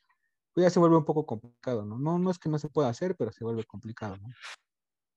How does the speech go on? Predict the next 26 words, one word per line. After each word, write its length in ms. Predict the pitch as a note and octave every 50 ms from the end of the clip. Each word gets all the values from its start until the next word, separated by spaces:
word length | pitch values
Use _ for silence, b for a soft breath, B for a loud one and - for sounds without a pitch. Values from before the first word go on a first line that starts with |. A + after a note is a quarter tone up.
| _ _ _ _ _ -
Entonces, 300 | C#3 C#3 - D3+ C3 C3
pues, 120 | - B2+
bueno, 220 | A#2+ A#2+ A2+ A2 A2
no 360 | A2+ A#2+ A#2+ A#2+ A2+ A2 - _
queremos, 380 | - A2+ A2+ A#2 A2+ A2+ - - -
eh, 160 | G2+ G#2 A2
complicarnos 720 | - - A#2 G#2+ A#2 A2+ - C3+ B2+ B2+ B2+ A#2+ A#2 -
tanto 580 | - C3+ C3+ C3+ B2+ - - B2+ C3+ C#3 C#3+ C#3 - _ _
en 100 | - G#2+
esa 160 | A2+ - A#2+ A#2
parte, 360 | - D3 C#3 B2+ C3 - C3+
y 40 | B2+
por 200 | B2+ _ - G#2
eso 200 | G#2 - _ -
nada 160 | G2+ F#2 F#2+
más 160 | G2 F#2+ F#2+
lo 100 | G2 G2
dejamos 420 | - G#2 G#2 - G2+ G2+ G#2+ A2 _
como 340 | _ - - - - A2 - _ _ _ -
en 100 | G#2 A2
esa 160 | - - G#2+
parte, 340 | - - G#2 - _ - G2+
¿no? 220 | G2+ A2+ B2 - _ _ _ _ _ _ _ _ _ _ _ _ _ _ _ _ _ _ _ _
Eh, 340 | A2 G#2+ G2+ G2+ G2+ G2+ G2 -
para 160 | - A2 G#2 G#2
poderlo, 760 | - A2+ A2 A2 A2 A2 A2+ A2 G#2+ G#2+ G#2 G2 G2 G2+